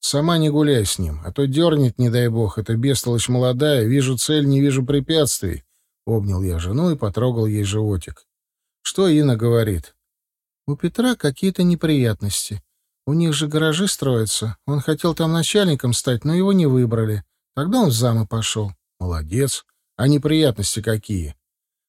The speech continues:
«Кто-то что-то копать начал не там, что-то повредил, связь какую-то порвали». «Кабель спецсвязи?» Тут же сел я на кровати. «А что же их разве не предупредили, что он там есть?» Галия пожала плечами.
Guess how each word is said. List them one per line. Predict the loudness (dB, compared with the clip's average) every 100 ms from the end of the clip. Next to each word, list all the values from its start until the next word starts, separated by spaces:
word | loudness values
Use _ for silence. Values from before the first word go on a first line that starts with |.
| _ _
«Кто-то | -4 -4 -2
что-то | -4 -2 -4 -4
копать | -6 -4 -2 -2 0
начал | 0 0 0
не | 2 0
там, | 0 0
что-то | 0 -2 -4 -2
повредил, | 0 0 2 0 0 0
связь | 0 0 0 0
какую-то | -2 -2 -2 -2 -4
порвали». | -2 0 0 0 -2 -6 _ _ _ _ _ _
«Кабель | -8 -2 0 0 -2
спецсвязи?» | -4 -4 -4 -2 0 2 0 -2 -6 _
Тут | -4 -2
же | 0 -2
сел | -2 -2
я | 0
на | -2
кровати. | -2 -2 0 0 -4 -10 -14 _ -12
«А | -8
что | -6 -6
же | -6
их | -6 -4
разве | -4 -4 -2
не | -2
предупредили, | 0 -2 -2 -2 0 0 0
что | 0 0
он | 0
там | 0 0
есть?» | 2 0 0 -6 -10 _ _ _ -4
Галия | 0 2 2
пожала | 2 2 2 2
плечами. | 2 -2 0 0 0 -2 -4